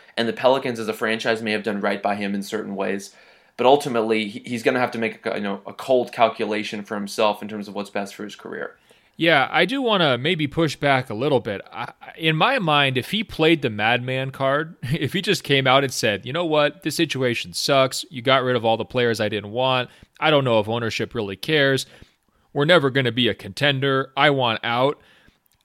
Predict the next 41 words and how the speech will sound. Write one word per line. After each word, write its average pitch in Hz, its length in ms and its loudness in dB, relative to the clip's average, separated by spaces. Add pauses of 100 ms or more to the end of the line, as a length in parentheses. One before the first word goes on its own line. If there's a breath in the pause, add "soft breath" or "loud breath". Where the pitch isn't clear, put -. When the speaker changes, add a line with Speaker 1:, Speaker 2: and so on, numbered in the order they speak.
(140)
Speaker 2:
I'm 214 320 6
pretty 170 300 4
convinced 123 560 -2
that 107 480 -2
New 131 160 0
Orleans 113 500 4
would 107 380 -2
buckle. 92 560 -4
You 127 100 -10
know, 113 100 -2
I, 123 260 0
I, 139 160 -6
they're, 170 420 6
they're 185 260 6
loving 160 440 4
to 143 100 0
talk 127 320 4
about, 113 240 2
"Oh, 117 140 4
we're 117 120 -2
never 123 240 0
gonna 113 200 -4
trade 113 260 0
Anthony 113 260 -4
Davis. 113 320 0
We 120 80 -4
wouldn't 120 280 -4
trade 117 220 2
him 113 60 -4
for 113 160 -4
Beyonce," 107 600 -2
as 101 100 -4
Alvin 104 300 -2
Gentry 107 340 -6
says. 95 320 -6
Okay, 120 220 -8
that 147 260 -2
sounds 135 380 0
well 120 280 2
and 104 160 -8
good 107 380 2